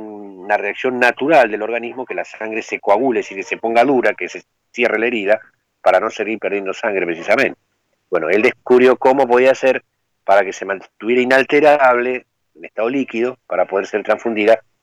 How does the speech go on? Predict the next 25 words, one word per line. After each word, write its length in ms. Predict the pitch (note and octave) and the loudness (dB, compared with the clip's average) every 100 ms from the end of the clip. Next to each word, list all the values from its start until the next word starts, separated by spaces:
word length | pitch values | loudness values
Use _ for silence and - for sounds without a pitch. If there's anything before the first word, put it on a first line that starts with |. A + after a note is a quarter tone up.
| _ _ _ - | _ _ _ -2
posteriormente. 720 | G#3 - F2 D#2+ - - _ _ - _ - - _ | -2 0 -2 -2 -6 -14 _ _ -20 _ -20 -20 _
Palito 340 | - F3+ G#3+ G3 | 2 4 4 2
Ortega 400 | E3+ C3+ C3 C3 | 2 2 6 4
era 100 | A#2 | 2
sin 220 | A2+ A2 | -4 -8
duda 240 | B2 B2 | -4 0
alguna 480 | A#2+ B2+ B2+ A#2 B2+ | 0 0 -4 -2 0
el 80 | B2 | 2
rey 460 | A#2 A2+ A2+ D3 | 2 4 2 0
y 60 | D3 | 0
era 420 | A#2+ A2+ F#2 - _ - - - - - | 4 6 4 0 _ -20 -20 -20 -20 0
la 140 | F3 | 0
figura 400 | - G#2+ B2 G#2+ | 0 -4 -2 0
de 100 | G2 | -2
este 200 | G#2+ G2+ F#2 | -4 -8 -8
club 160 | A2+ | -6
de 100 | G2+ | -6
clan, 500 | - G#2+ G2+ F2 E2 | -6 2 4 4 -2
el 200 | D#2 E2+ | -14 -14
que 320 | - F2+ F2 | -8 -6 -6
lo 200 | E2+ F#2 | -6 -4
hizo 220 | A2+ - G#2 | -4 -4 -2
saltar 560 | F2+ F2+ A2 G2+ F2 _ _ _ _ _ _ _ _ _ | -2 2 4 4 2 _ _ _ _ _ _ _ _ _
por 140 | G2+ A#2+ | 0 4
años 580 | A#2 A2 F#2+ F#2+ - | 4 0 -8 -12 -14